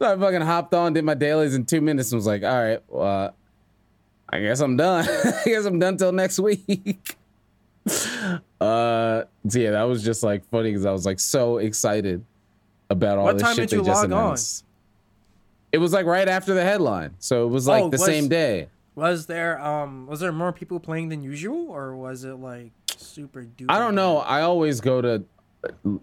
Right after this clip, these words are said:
Speaker 1: let non-populated blocks 'cause I just
Speaker 2: Okay.
Speaker 1: hate being around people, so I don't know. <laughs> People were talking about it, though, uh, when I
Speaker 2: Oh,
Speaker 1: did go in the
Speaker 2: in-game?
Speaker 1: lobby.
Speaker 2: Oh,
Speaker 1: Yeah,
Speaker 2: okay.
Speaker 1: they were talking about the headline, so that was cool. They were talking about, like,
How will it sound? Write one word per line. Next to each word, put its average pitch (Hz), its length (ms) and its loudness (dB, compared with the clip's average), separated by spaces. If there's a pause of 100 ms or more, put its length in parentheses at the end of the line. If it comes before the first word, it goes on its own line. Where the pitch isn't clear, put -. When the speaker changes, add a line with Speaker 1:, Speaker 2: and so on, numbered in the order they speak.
(120)
Speaker 1:
let 101 320 0
non-populated 98 1000 -2
blocks 80 440 -4
'cause 82 160 -4
I 87 120 -2
just 82 180 -6
Speaker 2:
Okay. 85 80 -2
Speaker 1:
hate 82 100 -6
being 80 200 -6
around 76 260 -6
people, 78 300 -6
so - 160 -2
I 92 100 -2
don't 92 160 -4
know. 80 240 -4 (440)
<laughs> - 360 -4
People 247 280 2
were 190 180 2
talking 190 360 0
about 131 240 0
it, 113 120 -4
though, 113 320 0 (420)
uh, 117 220 2
when 120 120 0
I 190 100 8
Speaker 2:
Oh, 180 40 2
Speaker 1:
did 143 180 2
go 127 60 2
in 127 60 2
the 123 120 2
Speaker 2:
in-game? 104 60 0
Speaker 1:
lobby. 123 440 0 (360)
Speaker 2:
Oh, 185 160 0
Speaker 1:
Yeah, 143 60 4
Speaker 2:
okay. 131 140 2
Speaker 1:
they 110 100 0
were 117 120 0
talking 135 300 0
about 104 200 0
the 98 80 0
headline, 101 420 0
so 131 80 0
that 147 160 2
was 196 160 -2
cool. 143 280 2
They 139 80 2
were 127 80 0
talking 120 220 -2
about, 98 140 -2
like, 98 180 0